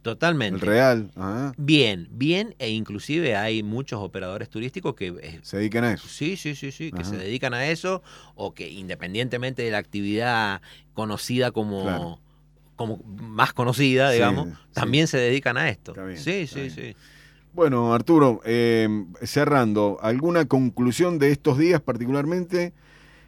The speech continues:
Speaker 2: Pero por sobre todo de lo que nos falta a nivel turístico y en qué nivel estamos. A ver, eh, ha-, hacenos una, una reseña de tu punto de vista.
Speaker 1: Bien.
Speaker 2: ¿Y qué falta, en, en verdad, no? ¿Qué, qué falta?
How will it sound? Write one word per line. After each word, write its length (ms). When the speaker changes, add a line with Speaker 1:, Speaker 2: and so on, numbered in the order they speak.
Speaker 2:
Pero 260
por 160
sobre 240
todo 240
de 80
lo 140
que 280
nos 300
falta 380
a 20
nivel 580
turístico 540
y 120
en 120
qué 160
nivel 240
estamos. 440
A 40
ver, 160
eh, 240
ha-, 240
hacenos 320
una, 300
una 260
reseña 400
de 80
tu 160
punto 260
de 60
vista. 320
Speaker 1:
Bien. 440
Speaker 2:
¿Y 80
qué 140
falta, 640
en, 160
en 240
verdad, 360
no? 300
¿Qué, 220
qué 120
falta? 420